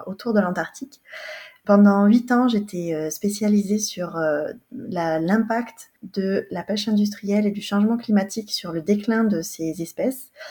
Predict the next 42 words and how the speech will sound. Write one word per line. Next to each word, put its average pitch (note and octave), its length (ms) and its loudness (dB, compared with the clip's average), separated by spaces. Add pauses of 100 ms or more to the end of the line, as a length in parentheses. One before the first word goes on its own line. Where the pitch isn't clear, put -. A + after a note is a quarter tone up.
(400)
Et G#3 120 4
puis, G#3+ 480 0
euh, D#3+ 680 2 (360)
à F3+ 80 0
la F3+ 100 0
suite, C4 380 -6
euh, F#3 160 0
ben, D#3+ 180 2
de E3 80 -2
la E3+ 80 2
maternité F#3 760 0
et G3+ 60 2
d'un F3 120 -4
programme F#3+ 480 -2
de, D#3 540 -2
de E3+ 140 -8
formation G3+ 560 0
en G3+ 60 6
leadership F#3 520 -4
réservé F#3 360 0
aux G#3 100 0
femmes G3+ 240 -2
scientifiques, G3+ 680 -6 (560)
j'ai F3+ 400 -2
décidé G3 420 -2
de F3 360 0
prendre A3 240 2
le G#3+ 100 4
large F#3 540 4
et F#3 80 -4
de F3+ 80 -4
me F3+ 80 -6
concentrer G3 480 -4
sur G3 320 -4
des F3 120 -4
missions F#3+ 360 -4
qui G#3+ 100 -16
pouvaient F#3 200 -4
avoir F#3 420 -2
un F#3 100 -8
maximum G3+ 640 2
d'impact G3 560 -2